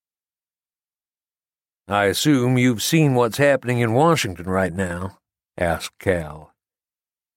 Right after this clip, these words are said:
"Of course. But I think the president's speech has something to do with this." Cal almost laughed at Layton's comment.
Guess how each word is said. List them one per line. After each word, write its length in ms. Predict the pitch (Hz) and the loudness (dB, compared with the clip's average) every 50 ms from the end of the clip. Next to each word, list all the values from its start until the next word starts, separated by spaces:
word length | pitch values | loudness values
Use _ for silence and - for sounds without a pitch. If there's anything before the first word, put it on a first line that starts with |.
| _ - | _ -8
"Of 160 | - 95 - | -6 -6 -2
course. 640 | - - 120 110 90 85 - - - - - - _ _ _ _ _ _ _ _ _ _ _ _ _ _ _ _ _ _ _ _ _ _ - | 2 2 2 2 2 -2 -6 -8 -10 -10 -10 -14 _ _ _ _ _ _ _ _ _ _ _ _ _ _ _ _ _ _ _ _ _ _ -6
But 100 | 95 107 | 0 0
I 80 | 113 | 0
think 280 | 113 - 156 165 151 - | 2 4 2 2 2 2
the 100 | 151 123 | -2 -2
president's 580 | - - 139 139 127 107 117 98 107 104 - - | 0 2 2 2 2 0 0 -2 -2 -2 -2 -4
speech 600 | - - - 135 113 87 82 _ - - - - | -4 0 0 0 -2 -2 -6 _ -6 -6 -4 -2
has 200 | 104 92 92 - | -2 -2 0 0
something 380 | - 123 101 92 - 92 95 | 0 0 0 -2 -6 -8 -6
to 100 | 90 95 | -8 -6
do 180 | 85 107 127 117 | -2 0 0 0
with 160 | 95 87 80 | 0 -4 -8
this." 520 | 85 82 80 - - - - - - - _ _ _ _ _ _ _ _ _ _ _ _ _ _ _ _ _ _ _ _ _ _ _ _ _ _ _ _ _ _ _ _ _ _ | -10 -16 -12 -12 -10 -10 -10 -12 -14 -16 _ _ _ _ _ _ _ _ _ _ _ _ _ _ _ _ _ _ _ _ _ _ _ _ _ _ _ _ _ _ _ _ _ _
Cal 300 | - 143 143 127 110 110 | -2 0 0 2 2 2
almost 380 | 110 117 123 120 123 127 104 120 | 2 2 2 2 2 0 2 2
laughed 440 | 131 139 156 165 127 98 92 - - | 2 4 4 2 2 0 -2 -2 -4
at 160 | 95 90 85 | -4 -4 -2
Layton's 460 | 98 107 101 95 92 95 92 90 - | 0 0 0 0 -2 -6 -10 -12 -10
comment. 640 | - - 120 113 107 98 85 80 80 80 _ - | -6 -2 -2 -2 -2 -4 -8 -12 -12 -16 _ -20